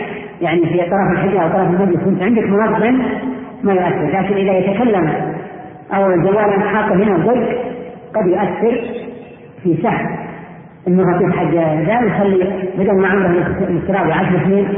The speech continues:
ممكن ينزل إلى سنة أو سنتين أو ممكن يلغيه مرة، يعني يوقف. الواحد ينتبه، لا يضع الجوال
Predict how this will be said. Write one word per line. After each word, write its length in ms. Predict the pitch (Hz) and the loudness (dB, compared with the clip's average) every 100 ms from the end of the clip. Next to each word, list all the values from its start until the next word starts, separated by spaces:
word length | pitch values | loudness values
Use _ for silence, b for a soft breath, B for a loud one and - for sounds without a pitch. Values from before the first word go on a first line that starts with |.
| - 190 | -4 -2
ممكن 220 | 185 175 | 0 2
ينزل 420 | 180 165 165 160 | 4 4 4 2
إلى 100 | 151 | 2
سنة 520 | 175 165 - - - - | 2 2 0 -4 -6 -2
أو 60 | 156 | 0
سنتين 560 | 185 156 160 165 170 175 | 2 2 2 0 0 0
أو 140 | 208 | 0
ممكن 300 | 190 170 170 | 2 0 2
يلغيه 320 | 165 156 156 151 | 2 2 2 2
مرة، 260 | 156 - - - - - - | 2 0 -4 -6 -10 -8 -2
يعني 160 | 151 | 2
يوقف. 480 | 156 151 156 - - - - - - - - - | 2 2 2 0 -4 -8 -10 -12 -14 -18 -10 -2
الواحد 360 | 190 - 202 208 214 220 170 | 0 2 0 0 -2 -4 0
ينتبه، 560 | 185 156 147 - - 156 | 2 2 2 0 -2 0
لا 360 | 170 247 240 | 0 2 2
يضع 180 | 214 180 | 2 0
الجوال 500 | 165 175 175 175 | 2 2 2 2